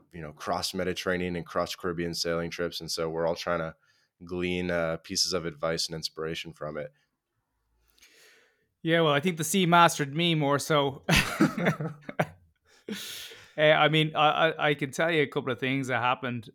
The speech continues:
Speaker 2: Um, the, I, I mean, what, do you wanna go into that now, or is there any other back, or any
Speaker 1: No,
Speaker 2: other
Speaker 1: that, I think, um, uh, before the mishaps, maybe just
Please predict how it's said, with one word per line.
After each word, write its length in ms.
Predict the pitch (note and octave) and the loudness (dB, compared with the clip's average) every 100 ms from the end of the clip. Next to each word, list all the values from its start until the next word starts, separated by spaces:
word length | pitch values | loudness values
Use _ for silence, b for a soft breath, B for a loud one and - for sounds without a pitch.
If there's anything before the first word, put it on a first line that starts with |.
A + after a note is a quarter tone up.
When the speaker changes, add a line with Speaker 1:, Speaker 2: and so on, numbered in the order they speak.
| - | -8
Speaker 2:
Um, 920 | B2 A#2+ A2 A1+ A#1 - G1+ - - - _ _ _ _ b b b _ | -4 -2 -2 -4 -8 -10 -12 -14 -16 -20 _ _ _ _ b b b _
the, 240 | C3+ D3+ D#3+ _ _ E3 | -2 -2 -2 _ _ 2
I, 360 | E3 - E3 | 2 6 6
I 20 | |
mean, 180 | D#3+ E3 F3 | 6 4 2
what, 140 | F3+ | 0
do 40 | |
you 60 | D#3+ | 2
wanna 180 | F3+ E3 | 4 6
go 160 | E3+ | 4
into 160 | D#3+ D#3 | 4 4
that 300 | D3+ D3+ D3+ | 6 6 4
now, 340 | D3+ D3+ G3+ | 2 4 4
or 220 | F3+ D3 C#3 | 4 4 2
is 100 | C3+ | 0
there 80 | |
any 160 | C3 C#3 | 0 0
other 180 | C3+ B2+ | 0 -2
back, 420 | A#2 C3 - - _ - | 0 -2 -2 -16 _ -4
or 420 | C#3 B2 A#2+ - - | -2 0 0 -2 -4
any 300 | C3+ C3+ - | -4 -4 -2
Speaker 1:
No, 200 | B2 F3+ | 2 4
Speaker 2:
other 60 | F#3+ F3+ | 6 6
Speaker 1:
that, 120 | B2 | 6
I 60 | |
think, 260 | B2+ F3 F3+ | 4 2 6
um, 540 | D#3+ B2+ G#2+ F2+ E2 - | 8 8 6 2 -6 -4
uh, 400 | G2 F#2+ F#2 E2+ | 2 4 4 2
before 480 | D#2 G2+ - D3 D3 | 0 -4 -6 -2 0
the 100 | G#2 | 2
mishaps, 640 | F2+ G2 B2 A2+ F#2 F2+ G#2 | 0 0 0 2 2 2 2
maybe 300 | G#2 A2 A2 | 2 2 2
just 320 | A2 - | 2 0